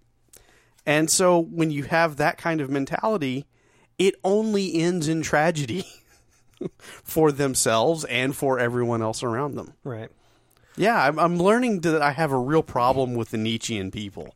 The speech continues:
Speaker 2: Okay.
Speaker 1: And almost to the point of, I would never say that there's any reason to justify genocide.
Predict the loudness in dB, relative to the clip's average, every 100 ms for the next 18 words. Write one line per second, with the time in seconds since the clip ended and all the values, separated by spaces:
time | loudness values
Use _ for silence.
0 | -12 -10 -6 -6 0 2 0 _ 2 4
1 | 2 0 -2 2 2 4 2 0 -14 -20
2 | _ _ _ 0 2 0 0 0 0 0
3 | -2 -2 -8 -10 -2 0 0 -2 -4 -4
4 | -4 -4 -4 -2 -2 -2 -4 -2 -2 -4
5 | -4 -4 -2 -4 -4 -4 -8 -8 -16